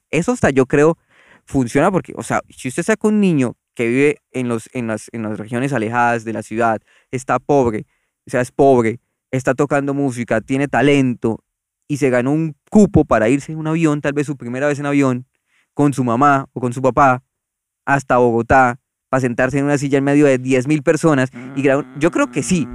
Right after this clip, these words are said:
pero ¿en serio en Bogotá? O sea, es que, no sé, es que a eso voy, porque fíjese que falta un poco también de, de, creo yo, de,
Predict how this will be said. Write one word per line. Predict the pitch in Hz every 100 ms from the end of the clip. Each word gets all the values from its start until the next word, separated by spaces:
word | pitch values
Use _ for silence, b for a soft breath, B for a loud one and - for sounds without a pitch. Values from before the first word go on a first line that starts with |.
| - 123 -
pero | 123 113
¿en | 113
serio | 127 127
en | 156
Bogotá? | 139 110 117 180 247 185
O | -
sea, | 131 107 - - _ _ _
es | - 135
que, | 202 220 151
no | 156
sé, | 147 110 - _ _ _
es | 160 185
que |
a | 214
eso | 240
voy, | 190
porque | 165 151 127 - _ _ _ _ _ _ -
fíjese | - 180 190
que | 156
falta | 143 175
un |
poco | 170 170 180
también | 170 147 131 135
de, | 151 -
de, | 139 131 120 -
creo | 131 139
yo, | 147 151 143
de, | 139